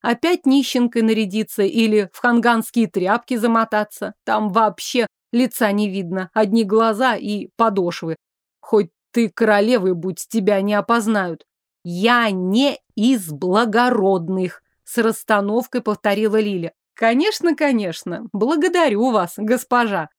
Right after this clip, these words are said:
«Мам!» Девочка прижалась покрепче к женщине, обхватила ее руками за талию. «А дядя совсем ушел?»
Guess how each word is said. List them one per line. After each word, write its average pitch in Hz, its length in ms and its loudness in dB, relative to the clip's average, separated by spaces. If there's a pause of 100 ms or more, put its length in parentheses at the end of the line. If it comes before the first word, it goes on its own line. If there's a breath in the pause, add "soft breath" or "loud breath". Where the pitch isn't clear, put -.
(720)
«Мам!» 381 560 2 (320)
Девочка 233 500 0
прижалась 240 580 2
покрепче 233 640 -2
к 208 120 -4
женщине, 240 640 -2 (220)
обхватила 254 640 0
ее 247 260 2
руками 254 400 2
за 220 200 0
талию. 240 440 0 (400)
«А 294 100 -4
дядя 302 380 2
совсем 392 500 -6
ушел?» 247 380 -2